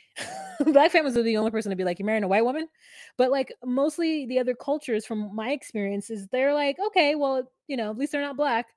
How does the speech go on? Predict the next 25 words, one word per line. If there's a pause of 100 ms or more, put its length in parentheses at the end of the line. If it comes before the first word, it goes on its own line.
(340)
So
<laughs>
I
think
that
she's
probably
like, (1160)
"Oh,
you
don't
accept
me."
But
then
another
layer,
and
this
is
the
one
that's
gonna
be